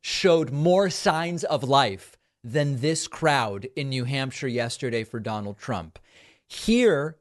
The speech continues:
Trump tries to shift the attention away from his own crimes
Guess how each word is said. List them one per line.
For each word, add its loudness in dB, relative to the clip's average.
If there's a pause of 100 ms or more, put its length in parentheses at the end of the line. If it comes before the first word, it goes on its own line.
(120)
Trump -2
tries -2
to -10
shift -6
the -4
attention -6
away 0
from -4
his -2
own -4
crimes -4